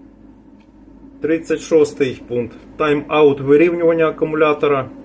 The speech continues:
Сто двадцять хвилин. Тридцять сьомий пункт. Інтервал вирівнювання. Тридцять днів.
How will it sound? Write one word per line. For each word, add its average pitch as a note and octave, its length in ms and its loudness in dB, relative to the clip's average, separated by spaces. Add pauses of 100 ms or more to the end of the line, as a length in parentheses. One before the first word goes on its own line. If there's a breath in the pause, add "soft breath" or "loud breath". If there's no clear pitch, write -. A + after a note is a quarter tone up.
(800)
Сто - 200 -14
двадцять D#3 440 -2
хвилин. D3 460 0 (2000)
Тридцять D#3+ 380 -6
сьомий D3+ 280 -2
пункт. B2+ 320 -8 (1400)
Інтервал D3 640 2 (100)
вирівнювання. C#3+ 840 2 (1700)
Тридцять D#3 460 -4
днів. D3 280 -4